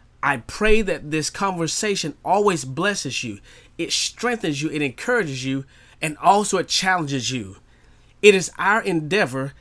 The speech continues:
that as we do this, that we grow, we, we strengthen, we, we lengthen our tent cords, and we allow God to stretch us into new dimensions,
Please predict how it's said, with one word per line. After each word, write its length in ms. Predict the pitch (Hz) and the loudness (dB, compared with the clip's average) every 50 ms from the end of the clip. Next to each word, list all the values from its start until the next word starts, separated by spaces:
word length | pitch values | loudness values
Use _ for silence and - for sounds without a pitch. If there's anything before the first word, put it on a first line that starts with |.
| - - - | -20 -14 -6
that 120 | - 151 - | -6 -6 -2
as 260 | - 190 214 226 190 | 0 0 0 0 0
we 140 | 180 202 180 | 0 0 0
do 300 | 156 147 185 240 254 185 | 0 0 2 2 2 0
this, 240 | 147 156 156 147 - | 0 -2 -2 -2 -2
that 180 | 202 185 175 | -4 -4 -2
we 80 | 180 190 | -2 -4
grow, 680 | 156 139 131 143 151 175 196 190 147 117 113 110 101 - - - - - - - - - | -4 -4 -6 -4 0 0 2 2 0 -2 -6 -10 -12 -16 -20 -20 -20 -20 -20 -20 -18 -6
we, 180 | 151 165 180 180 | -2 -2 -2 -2
we 200 | 151 151 160 151 | 2 2 4 4
strengthen, 580 | - - - - - 247 247 233 220 - 160 | 4 2 2 0 0 0 0 0 0 -2 0
we, 140 | 156 160 156 | 2 2 2
we 180 | 147 143 156 151 | 2 2 0 0
lengthen 480 | 139 147 160 185 220 226 220 - 196 | 2 0 2 2 2 2 2 0 -2
our 140 | 175 156 147 | -2 -2 -2
tent 400 | - - - - 277 262 - - | -4 -4 -4 -2 -2 -4 -4 -10
cords, 480 | - - 156 135 131 139 147 151 - - - - - - - _ - - | -6 -2 -2 0 0 -2 -2 -4 -8 -14 -18 -20 -20 -20 -20 _ -2 0
and 160 | 180 185 180 | 0 2 2
we 100 | 190 180 | 0 0
allow 560 | 165 160 160 160 160 175 196 214 214 214 214 | 0 0 0 0 0 0 0 0 0 0 -2
God 460 | 185 151 143 175 180 180 180 180 175 | -2 -2 0 2 2 2 2 0 0
to 200 | - - - 151 | -2 -2 0 0
stretch 600 | 139 - - - - - - 247 233 220 - - | 0 0 -2 -2 -4 -2 -2 -2 -2 -2 -2 -4
us 180 | 214 196 196 - | -4 -4 -4 -4
into 300 | - 170 160 - - 160 | -4 -6 -4 -4 -2 -2
new 200 | 160 175 196 202 | 0 0 0 0
dimensions, 840 | 160 160 143 147 160 190 214 220 208 - 214 208 214 220 214 - | 0 -2 -2 0 2 2 2 2 0 0 -2 0 -2 -2 -6 -8